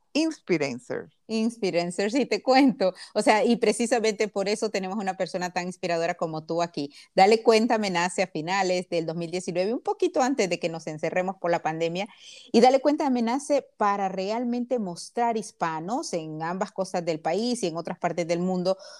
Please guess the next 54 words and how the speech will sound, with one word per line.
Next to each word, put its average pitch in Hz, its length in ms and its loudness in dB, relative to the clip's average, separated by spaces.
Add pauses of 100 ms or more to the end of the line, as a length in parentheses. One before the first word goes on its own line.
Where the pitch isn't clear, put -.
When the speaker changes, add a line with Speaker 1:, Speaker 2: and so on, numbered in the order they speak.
(140)
Speaker 2:
y 226 200 4
que 226 160 6
la 214 140 6
gente 226 320 4
se 285 120 2
enfocase, 220 640 0
no 226 260 4
en 269 140 2
este 285 220 -2
hispano 240 340 0
que 233 80 2
tiene 220 240 0
varios 208 320 2
Emmy, 214 320 -2
Grammy, 202 400 -2
que 190 120 -2
todo 208 280 2
el 196 40 -2
mundo 196 200 0
los 196 100 0
conoce 247 320 2
porque 185 180 -4
salen 196 280 0
novelas, 202 340 0
cantantes 190 460 -2
y 214 140 2
eso, 247 180 -2 (200)
sino 254 240 2
en 277 60 4
cada 311 240 4
uno 311 160 2
de 311 60 2
nosotros, 285 500 -2
porque 185 260 -4
yo 190 80 0
decía, 180 320 -2 (120)
"Todos", 269 480 4 (160)
y, 220 160 4
y 208 140 6
empecé 170 400 0
a - 20 6
entrevistar 233 500 2
personas 196 400 -2
que, 143 160 0
un 143 180 -6
amigo 202 600 2
que 160 380 2
yo 180 100 2
conocía 185 400 2
tiene 180 220 0
veintisiete 185 760 2
Emmys, 196 260 0
a 160 100 2
la, 156 200 0